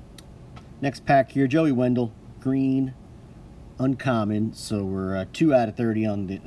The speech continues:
on the green, five out of thirty on the, uh, red uncommons.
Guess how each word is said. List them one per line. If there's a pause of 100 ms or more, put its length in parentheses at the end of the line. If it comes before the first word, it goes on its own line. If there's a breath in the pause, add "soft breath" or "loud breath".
on
the
green, (420 loud breath)
five
out
of
thirty
on
the,
uh,
red
uncommons.